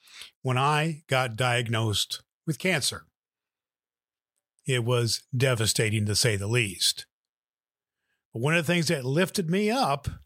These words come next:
was spending some time with my two small granddaughters who helped lift me up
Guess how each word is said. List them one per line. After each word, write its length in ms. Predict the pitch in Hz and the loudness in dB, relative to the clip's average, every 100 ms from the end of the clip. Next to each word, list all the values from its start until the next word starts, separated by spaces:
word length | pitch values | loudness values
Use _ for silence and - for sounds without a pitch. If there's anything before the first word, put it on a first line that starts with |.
| _ _ _ - - _ | _ _ _ -20 -20 _
was 140 | 143 - | -2 0
spending 320 | 156 147 143 | 2 2 2
some 240 | - 135 | 0 0
time 640 | 120 143 151 151 151 143 110 _ - | 0 0 2 2 2 -2 -4 _ -2
with 320 | 139 127 - | 0 0 2
my 140 | 120 | 0
two 540 | 117 - 175 170 160 175 | 0 0 0 2 0 0
small 580 | - - 131 127 127 120 | 0 0 0 2 0 -2
granddaughters 1120 | 123 123 120 110 127 151 113 95 101 107 - _ - - - - | 0 2 2 0 0 0 0 -4 -4 -2 -4 _ -20 -20 -10 -2
who 140 | 120 | 0
helped 180 | 127 117 | 0 0
lift 480 | 123 151 135 - 143 | 0 0 0 -4 0
me 240 | 156 165 | 0 2
up 300 | 143 123 - | 0 -2 -2